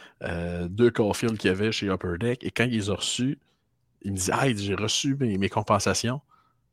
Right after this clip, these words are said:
Et là, je regarde ces Caulfield, je dis, « Hey, », j'ai dit, « c'est cool. J'ai, j'ai l'impression qu'ils ont pris tes cartes,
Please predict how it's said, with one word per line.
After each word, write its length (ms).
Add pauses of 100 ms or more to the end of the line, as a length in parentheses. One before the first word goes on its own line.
(100)
Et 60
là, 100
je 100
regarde 240
ces 140
Caulfield, 520
je 120
dis, « 180 (920)
Hey, », 140
j'ai 100
dit, « 100
c'est 160
cool. 220
J'ai, 120
j'ai 120
l'impression 320
qu'ils 120
ont 60
pris 140
tes 220
cartes, 440